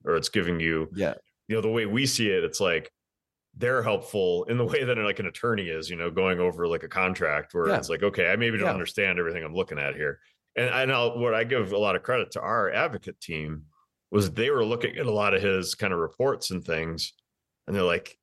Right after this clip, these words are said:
Speaker 1: you know, the, one of them has had, I think one of her children has dyslexia. And so it, it triggered her senses to be like, "I, he might be, you know, having, you know, some issues there. So it might be something to check out." And most kids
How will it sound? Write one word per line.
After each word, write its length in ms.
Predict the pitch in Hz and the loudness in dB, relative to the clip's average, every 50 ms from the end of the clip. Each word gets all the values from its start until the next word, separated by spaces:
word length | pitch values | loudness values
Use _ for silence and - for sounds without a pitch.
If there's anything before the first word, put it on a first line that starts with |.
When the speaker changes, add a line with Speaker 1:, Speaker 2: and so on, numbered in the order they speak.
| _ - - | _ -14 -8
Speaker 1:
you 100 | - 95 | -4 -2
know, 180 | 90 85 87 | 0 2 2
the, 280 | 85 85 85 - 82 - - | 2 2 2 2 2 2 2
one 220 | 101 104 117 127 | 0 0 2 2
of 100 | 131 113 | 2 2
them 140 | 104 98 95 | 2 2 4
has 180 | 92 90 85 - | 2 2 2 0
had, 280 | 92 92 90 87 69 69 | 0 2 2 2 2 0
I 60 | 90 | 0
think 200 | - 117 - - | 0 -2 -2 0
one 160 | 101 101 98 | 0 2 2
of 140 | 95 85 - | 0 0 0
her 260 | 101 104 101 98 95 - _ _ - | 0 0 0 0 -4 -10 _ _ -4
children 520 | - 101 87 80 85 82 80 80 78 78 | 0 0 0 2 0 -2 -2 -4 -4 -6
has 240 | 73 80 80 78 76 | -4 -2 -2 -2 -2
dyslexia. 760 | - 78 - - 80 73 - - - 67 65 67 67 64 69 | -2 -2 0 0 0 0 0 -2 -2 -2 0 0 0 -2 -2
And 120 | 78 80 | -2 -2
so 220 | - - 85 80 78 78 | 0 2 2 2 4 4
it, 220 | 76 80 82 - - | 4 2 2 0 -2
it 160 | 85 90 - | -4 -4 -2
triggered 480 | - - 117 107 95 95 92 82 80 - _ _ _ _ _ _ _ _ _ _ _ _ _ _ _ _ - - | 0 0 0 2 4 4 2 2 0 -6 _ _ _ _ _ _ _ _ _ _ _ _ _ _ _ _ -8 -2
her 500 | 107 120 117 113 107 104 - - - - | 0 2 2 4 2 0 -2 -4 -12 -10
senses 480 | - - - 131 131 127 - 110 98 87 | -6 -2 0 0 0 2 2 0 0 0
to 80 | 90 | 0
be 80 | 95 98 | 2 2
like, 220 | 92 87 85 80 | 2 2 2 0
"I, 260 | 69 76 98 101 82 | -2 -2 0 2 0
he 160 | 95 98 101 104 | 0 -2 -2 -2
might 240 | 113 120 131 127 - _ _ - | 0 0 0 -2 -4 _ _ -4
be, 380 | 117 110 107 104 104 101 95 - | -2 0 0 0 0 -2 -2 -2
you 100 | 95 101 | 0 2
know, 220 | 95 95 95 87 | 4 4 4 2
having, 640 | 82 67 78 87 90 92 90 90 90 90 82 67 - - | 2 0 -2 0 0 0 0 0 -2 -2 -6 -8 -8 -4
you 100 | 78 92 | 0 0
know, 80 | 87 | 2
some 420 | 85 - 95 90 87 87 82 - - - | 2 2 0 0 0 -2 -4 -6 -4 -2
issues 340 | 95 95 - - 92 82 - | 0 0 0 0 -2 -2 0
there. 240 | 113 113 104 92 | 0 2 2 2
So 140 | 87 - 90 | 2 2 2
it 60 | 78 | 2
might 140 | 90 92 80 - | 2 0 0 0
be 40 | |
something 220 | - - 95 67 76 | 0 -2 0 0 -2
to 40 | 80 | -4
check 280 | - - 87 80 - | -2 0 0 0 2
out." 320 | 104 101 98 87 - - - - - - | 2 2 2 0 -2 -4 -20 -20 -10 -2
And 140 | - 110 107 | 0 2 4
most 320 | 101 123 175 220 - - | 4 2 2 0 -2 -4
kids 400 | - 113 98 92 90 92 87 - | 0 0 0 0 0 -2 -10 -14